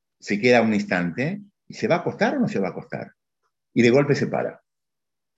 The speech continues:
Se para, va a la pieza contigua donde tiene la ropa.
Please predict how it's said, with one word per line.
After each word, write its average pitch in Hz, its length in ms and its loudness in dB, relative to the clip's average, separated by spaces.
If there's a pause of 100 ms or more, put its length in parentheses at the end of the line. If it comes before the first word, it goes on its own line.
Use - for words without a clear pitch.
(360)
Se - 140 0
para, 160 240 4
va 143 120 8
a 147 40 6
la 135 160 2
pieza 139 300 0
contigua 180 680 4
donde 120 240 -2
tiene 127 540 -2
la 101 120 -4
ropa. - 340 -8